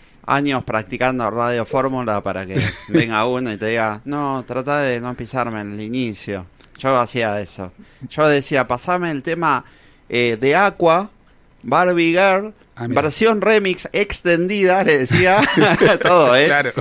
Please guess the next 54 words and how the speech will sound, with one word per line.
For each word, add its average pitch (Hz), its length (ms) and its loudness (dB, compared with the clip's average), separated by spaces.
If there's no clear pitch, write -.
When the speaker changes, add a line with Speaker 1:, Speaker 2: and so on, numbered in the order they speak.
Speaker 1:
Ponele. 143 300 4
Speaker 2:
"Y 131 40 6
no 139 60 6
hables 196 380 8
encima". 147 420 6
Speaker 1:
"Pero 165 300 4
no 196 180 4
le 180 140 4
hables, 113 600 2
porque 147 260 2
la 127 100 4
Speaker 2:
Claro. 156 80 6
Speaker 1:
quiero 160 200 6
grabar". 143 440 4
<laughs> 190 580 4
Era 196 220 4
así, 143 460 0
era 135 280 0
típica. 110 500 0
Y 139 140 -2
me 147 100 -2
la, 151 80 0
había 185 320 2
una 175 160 0
radio 165 420 0
que 139 80 -4
era 139 140 -2
justo 156 340 -6
en 123 100 -4
este 131 220 -6
lugar 151 360 0
que 151 140 -2
me 131 80 0
hacían 143 420 -2
la 127 140 2
onda 143 400 0
y 143 60 -4
me 110 180 -4
pasaban 117 380 -2
Speaker 2:
Y - 20 0
te 107 60 0
Speaker 1:
el 104 60 -2
Speaker 2:
pasaban 120 340 2
Speaker 1:
tema - 20 -8
Speaker 2:
todo 117 120 0
el 113 80 0
Speaker 1:
entero. 110 160 -2
Speaker 2:
tema. 101 140 -8
Speaker 1:
Así 107 220 -6
que 131 100 0
por 120 160 -2
eso 131 200 -4
la 110 100 -2
escuchaba. 95 500 -8